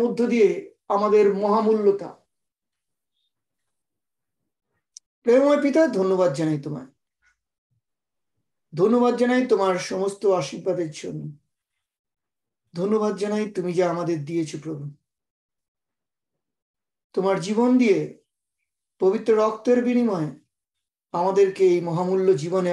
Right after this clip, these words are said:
আহ্বান করেছো। তাই প্রতিটি আত্মাকে প্রস্তুত করো প্রভু, যাতে আমাদের হৃদয়ের ক্ষোভ, ইচ্ছে, অভিযোগ, হতাশা, প্রত্যাশা, কষ্ট,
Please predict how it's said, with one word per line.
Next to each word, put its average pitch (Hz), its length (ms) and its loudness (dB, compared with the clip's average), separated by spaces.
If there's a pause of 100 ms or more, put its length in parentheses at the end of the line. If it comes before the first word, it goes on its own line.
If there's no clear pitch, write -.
আহ্বান 160 280 -2 (120)
করেছো। 151 320 -6 (1300)
তাই 196 120 4 (100)
প্রতিটি 254 280 2 (140)
আত্মাকে 277 400 0
প্রস্তুত 277 360 2 (100)
করো 285 220 4
প্রভু, 330 200 -6 (1200)
যাতে 208 280 2 (140)
আমাদের 233 300 4 (880)
হৃদয়ের 226 340 2 (120)
ক্ষোভ, 240 320 4 (260)
ইচ্ছে, - 380 -2 (1500)
অভিযোগ, 240 480 4 (1080)
হতাশা, 240 500 0 (1000)
প্রত্যাশা, 233 580 0 (1300)
কষ্ট, 233 280 -2